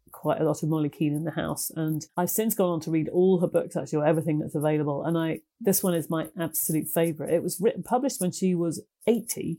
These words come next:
and she'd had a gap in her career of about, I think about twenty years, and she used to publish under the name M J Farrell 'cause it was considered quite shameful for a woman of her class, the Anglo-Irish class, to be a writer of all things.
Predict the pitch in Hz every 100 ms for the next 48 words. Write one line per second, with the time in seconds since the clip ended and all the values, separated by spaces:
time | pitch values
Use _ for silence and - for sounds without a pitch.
0 | - 175 170 185 165 185 156 226 240 175
1 | 170 156 170 190 196 156 147 156 180 240
2 | 220 302 311 392 359 - 226 190 170 170
3 | 277 202 147 147 - - 175 190 185 226
4 | 196 196 185 175 160 170 165 - 175 170
5 | 160 151 175 160 143 156 151 139 - -
6 | 151 - 147 151 - _ _ _ _ -
7 | - - 160 156 - 147 135 156 143 151
8 | 147 - 156 151 156 151 - 147 147 143
9 | 147 151 147 - 147 147 147 156 147 143
10 | - _ - 147 151 156 - 139 139 147
11 | 147 151 147